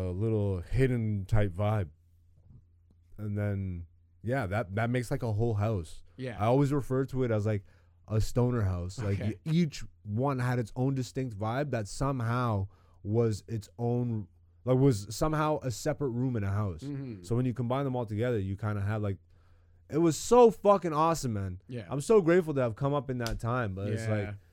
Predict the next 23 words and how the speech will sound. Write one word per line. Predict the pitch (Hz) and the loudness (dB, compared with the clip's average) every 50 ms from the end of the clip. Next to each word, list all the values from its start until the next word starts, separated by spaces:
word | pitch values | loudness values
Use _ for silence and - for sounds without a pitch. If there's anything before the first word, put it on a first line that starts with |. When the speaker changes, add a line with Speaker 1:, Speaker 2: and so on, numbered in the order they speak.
| _ _ _ _ _ _ _ _ _ _ - | _ _ _ _ _ _ _ _ _ _ -4
Speaker 1:
now | 98 131 151 175 196 208 | 0 4 4 6 6 4
I'm | 202 175 | 4 2
just, | 175 156 143 | 0 2 4
like, | 160 143 131 | 4 4 4
more | 120 127 135 151 156 | 4 2 2 2 2
excited | 147 - - 143 143 143 156 151 131 | 0 0 0 0 0 0 0 -2 -4
f-, | 113 101 | -4 -6
about | 120 110 117 117 110 101 | -4 -4 -2 -2 -2 -4
the | 104 101 | -8 -8
future | - 120 135 156 147 - 160 165 170 175 170 - | -4 -2 -2 -2 -4 -4 -4 -4 -4 -4 -6 -8
and, | - - | -6 -6
Speaker 2:
Mm-hmm. | 107 104 | -4 -4
Speaker 1:
like, | 98 98 95 - _ 90 - - | -4 -6 -6 -8 _ -16 -14 -10
and | 104 101 95 92 80 60 - 80 | -8 -8 -8 -8 -10 -14 -14 -12
I | 104 117 | -8 -6
don't | 117 110 | -4 -4
know, | 98 87 | -4 -4
man. | 85 80 80 85 | -6 -8 -8 -8
I'm, | 90 95 85 | -8 -8 -6
I'm, | 107 110 113 110 92 - - - _ - - - - - - - _ _ _ _ _ - - - - - - - 78 90 | -6 -6 -6 -8 -10 -12 -18 -20 _ -20 -20 -20 -20 -20 -20 -20 _ _ _ _ _ -20 -20 -20 -20 -20 -20 -16 -8 -4
there's, | 110 127 131 - | -4 -2 -2 -2
I, | 120 127 | -4 -4
I, | 123 107 82 - | -6 -8 -10 -12